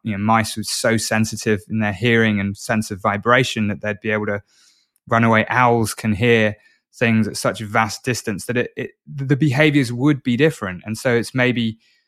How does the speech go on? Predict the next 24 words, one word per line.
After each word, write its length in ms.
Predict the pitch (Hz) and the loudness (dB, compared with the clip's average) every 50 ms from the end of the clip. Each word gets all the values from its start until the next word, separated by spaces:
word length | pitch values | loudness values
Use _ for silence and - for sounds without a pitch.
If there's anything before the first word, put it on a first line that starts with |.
| _ _ _ _ _ _ _ _ _ _ _ _ - | _ _ _ _ _ _ _ _ _ _ _ _ 0
easier 340 | 147 160 165 151 135 143 127 | 2 4 4 4 4 2 2
to 160 | - - 135 | 2 2 2
recognize 800 | 127 175 202 180 - 139 120 120 113 107 104 101 101 101 - - - - | 4 4 4 2 0 -4 -4 -2 0 0 0 0 -2 -4 -6 -10 -6 -4
that 340 | 113 110 - - - - | -4 -4 -4 -6 -10 -4
the 280 | 117 123 117 113 110 110 - _ _ _ _ _ _ _ _ _ _ _ | 0 0 2 2 0 -4 -8 _ _ _ _ _ _ _ _ _ _ _
perceptual 680 | - 120 - - - 160 - 131 - - 139 123 113 110 | -4 -4 -2 0 0 0 0 0 -2 -2 0 0 2 2
world, 320 | 110 120 123 120 117 107 | 4 4 4 4 4 2
the 120 | 104 104 - | 0 -2 0
Umwelt 520 | 127 143 147 127 120 117 107 104 - - | 0 2 2 2 2 2 2 0 -2 -4
of 80 | 107 101 | -8 -6
these 160 | 110 104 - | -6 -8 -8
creatures 420 | - - 113 117 113 - 113 104 | -8 -8 -8 -8 -6 -8 -8 -8
would 120 | 117 123 139 | -4 -2 -2
also 320 | 160 170 - - 110 104 | -2 -2 0 0 -2 -2
be 120 | 92 101 98 | -2 -2 -4
different 420 | 98 104 101 - - 95 82 - | -2 -4 -4 -4 -8 -10 -10 -10
to 180 | - 107 92 90 | -10 -8 -8 -8
ours. 320 | 78 - - - - - _ _ _ _ _ _ _ _ _ | -8 -10 -12 -16 -18 -20 _ _ _ _ _ _ _ _ _
I 60 | - | -4
think 220 | - 202 208 - 156 | 0 2 2 4 6
where 180 | 185 185 180 | 6 6 6
we 100 | 180 175 | 6 4
might 340 | 165 170 175 185 196 - - - _ _ _ _ _ _ _ | 4 4 4 4 4 2 -2 -6 _ _ _ _ _ _ _
make 400 | - 147 147 143 127 - - - | 0 2 2 2 0 -2 -6 -12